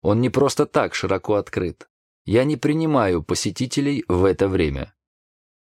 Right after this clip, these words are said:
Она так и стояла у меня на пороге, гадая, как подступиться к своему боссу. Порой мне казалось, что проходящие адаптацию новые личные помощники —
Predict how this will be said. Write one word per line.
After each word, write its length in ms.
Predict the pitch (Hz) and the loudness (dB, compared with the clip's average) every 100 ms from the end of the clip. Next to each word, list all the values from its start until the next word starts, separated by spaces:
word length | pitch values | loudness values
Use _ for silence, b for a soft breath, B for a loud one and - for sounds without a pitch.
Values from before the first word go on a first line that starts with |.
| _ | _
Она 260 | - 90 110 | -2 0 0
так 240 | 117 113 | -2 -2
и 40 | 110 | -4
стояла 680 | - 110 95 87 87 98 - | -2 0 2 2 0 -2 -4
у 100 | 87 | -4
меня 240 | 87 90 | -2 0
на 100 | 90 | -2
пороге, 460 | 80 85 92 104 98 | -2 0 0 0 -2
гадая, 480 | 92 98 98 101 92 | 0 0 2 0 0
как 300 | - 107 - | -2 -4 -2
подступиться 640 | 110 - 101 - 92 - | -6 -6 -8 -6 -8 -8
к 80 | - | -6
своему 400 | - 92 90 90 | -4 0 0 0
боссу. 480 | 87 80 - - 110 _ _ _ _ _ _ _ _ - | 0 -2 -4 -10 -14 _ _ _ _ _ _ _ _ -2
Порой 300 | 98 135 143 | 2 2 2
мне 200 | 135 127 | 0 0
казалось, 680 | 120 113 139 143 98 78 | 0 0 0 2 0 0
что 220 | - - | -4 -4
проходящие 680 | 98 - 123 120 135 - 123 | 0 0 2 2 0 0 0
адаптацию 680 | 113 113 - 131 120 - 110 | 2 0 0 -2 0 -2 -2
новые 440 | 110 120 101 98 95 | 0 0 2 0 0
личные 420 | 107 - 95 92 | -2 -4 -4 -2
помощники — 760 | 101 131 156 - 92 - - | 0 2 0 -2 -6 -6 -8